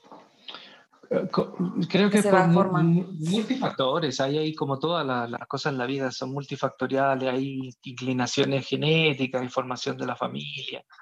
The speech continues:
Speaker 1: hay experiencias, experiencias de los primeros años de infancia, hay,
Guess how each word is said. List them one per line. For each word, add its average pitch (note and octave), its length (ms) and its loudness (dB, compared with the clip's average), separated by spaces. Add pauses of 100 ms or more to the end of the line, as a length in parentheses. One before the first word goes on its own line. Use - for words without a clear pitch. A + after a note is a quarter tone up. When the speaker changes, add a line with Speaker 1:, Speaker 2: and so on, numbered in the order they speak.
(380)
Speaker 1:
hay C#3 180 4
experiencias, C#3 1080 2
experiencias C3+ 840 0 (160)
de C3 420 -4
los B2 160 -8
primeros C3+ 320 0
años C3+ 160 0
de C3 80 -4
infancia, C3+ 800 0 (680)
hay, D3 280 0